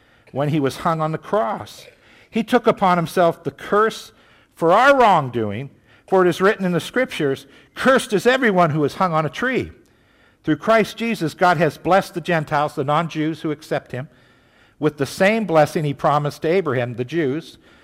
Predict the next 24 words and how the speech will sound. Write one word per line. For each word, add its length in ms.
so 220
that 220
we 420
who 240
are 100
believers 680
might 220
receive 480
the 80
promised 840
Holy 500
Spirit 640
through 180
faith." 400
Now, 140
verse 280
fourteen 560
is 140
a 60
series 480
in 100
and 100
of 140
itself, 480